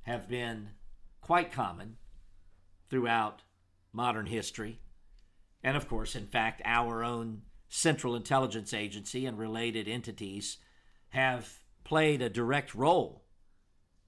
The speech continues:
in the outworking of a variety of, of coup-type events throughout the world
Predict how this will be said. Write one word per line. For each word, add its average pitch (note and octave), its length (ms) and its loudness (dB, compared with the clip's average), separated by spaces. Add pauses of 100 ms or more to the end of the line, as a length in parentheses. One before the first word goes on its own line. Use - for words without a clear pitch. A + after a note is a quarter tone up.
(160)
in C3+ 180 0
the A#2+ 340 0
outworking A#2 680 -2 (560)
of A2 160 -4
a G#2+ 80 -2
variety A2+ 640 0
of, F#2+ 200 -8
of A2 220 -6
coup-type B2 680 2 (280)
events A2 520 -4
throughout A2 380 -2
the G#2+ 60 -6
world B2+ 440 2